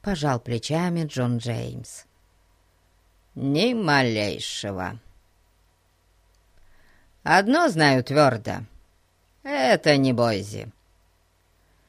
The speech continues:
Ни ума, ни смелости у Бойзи для таких дел нет. Парень он абсолютно безвредный.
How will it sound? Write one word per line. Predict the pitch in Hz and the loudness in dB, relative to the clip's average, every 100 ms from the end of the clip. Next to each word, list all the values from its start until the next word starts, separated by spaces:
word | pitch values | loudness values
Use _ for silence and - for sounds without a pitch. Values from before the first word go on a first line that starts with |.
| _ _ _ | _ _ _
Ни | - 208 294 | -4 0 4
ума, | 220 156 135 202 247 220 - - - _ _ | 4 4 4 4 4 0 -4 -16 -20 _ _
ни | 123 160 165 | 0 4 4
смелости | - 143 160 185 139 113 - - 87 113 _ _ _ _ _ | 4 2 4 6 6 2 -4 -8 -8 -10 _ _ _ _ _
у | 147 156 | 2 4
Бойзи | 131 139 190 180 143 127 | 6 6 6 4 0 2
для | 143 143 | 2 4
таких | 143 127 160 127 | 2 4 2 2
дел | 139 135 | 2 2
нет. | 120 117 104 - - _ _ _ _ _ _ _ _ _ _ _ _ - | 2 0 -2 -8 -20 _ _ _ _ _ _ _ _ _ _ _ _ -8
Парень | 370 349 - 190 165 151 | -6 -4 -2 0 0 2
он | 131 | 2
абсолютно | 143 180 - 175 202 339 - 175 151 | 2 0 0 2 2 0 -4 0 0
безвредный. | 131 139 123 143 170 117 104 - | 2 2 2 0 0 -2 -8 -10